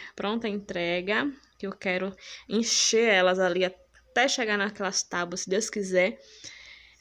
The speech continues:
É, se não conseguir também é porque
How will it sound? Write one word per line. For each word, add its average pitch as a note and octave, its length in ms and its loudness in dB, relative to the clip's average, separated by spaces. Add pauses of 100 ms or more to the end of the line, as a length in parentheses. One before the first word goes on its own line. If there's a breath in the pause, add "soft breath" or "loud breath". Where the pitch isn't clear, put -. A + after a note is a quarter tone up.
É, F#3+ 420 2
se B3 180 4
não A#3 160 6
conseguir G#3+ 460 0
também F#3+ 320 2
é F#3 40 2
porque F#3 460 -2